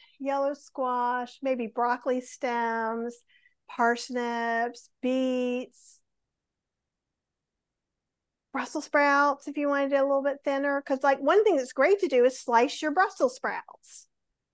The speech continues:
instead of buying them already sliced, 'cause you just put, fill that thing up and dum, dum, dum, dum, dum, dum,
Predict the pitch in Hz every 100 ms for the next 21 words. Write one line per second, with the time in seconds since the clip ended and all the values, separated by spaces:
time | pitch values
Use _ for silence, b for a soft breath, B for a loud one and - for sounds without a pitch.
0 | _ _ _ _ _ 262 - 262 247 262
1 | 262 269 254 240 247 254 262 311 370 233
2 | - 247 247 240 - 240 - 247 240 254
3 | 254 262 302 311 311 247 226 - 202 -
4 | 196 214 220 208 208 226